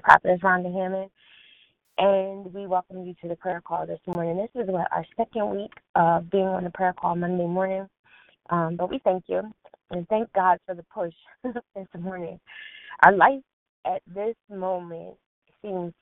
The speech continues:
so big, if I can tell you. It seems so big. Big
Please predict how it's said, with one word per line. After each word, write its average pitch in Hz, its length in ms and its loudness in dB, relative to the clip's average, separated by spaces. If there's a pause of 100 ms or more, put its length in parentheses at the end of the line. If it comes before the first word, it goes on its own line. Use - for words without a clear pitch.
(140)
so 214 240 12
big, 175 480 0
if 175 160 -4
I 180 100 2
can 180 240 -6
tell 175 220 0
you. 175 280 -6
It 180 160 -8
seems 190 320 -6
so 196 140 4
big. 180 380 -4 (560)
Big 226 160 10